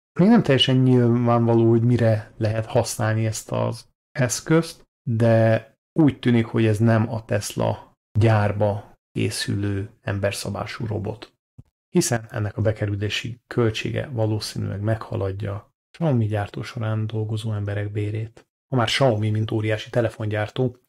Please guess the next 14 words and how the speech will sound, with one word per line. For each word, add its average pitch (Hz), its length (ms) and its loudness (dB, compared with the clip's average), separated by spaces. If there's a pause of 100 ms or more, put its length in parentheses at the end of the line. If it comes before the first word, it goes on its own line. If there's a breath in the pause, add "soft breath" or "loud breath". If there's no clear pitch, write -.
(320 loud breath)
akkor 113 240 -2
az 104 100 -2
Apple 107 460 -2
termékeinek 107 760 -4
a 110 40 -4
bejelentésére 107 760 -4
is 104 180 -8
érdemes 110 440 -6
rátérni. 110 500 -4 (300)
Az 151 100 4
Apple 113 380 2 (120)
használóival 104 880 -2
kapcsolatban 110 560 -2
gyakran 104 480 -2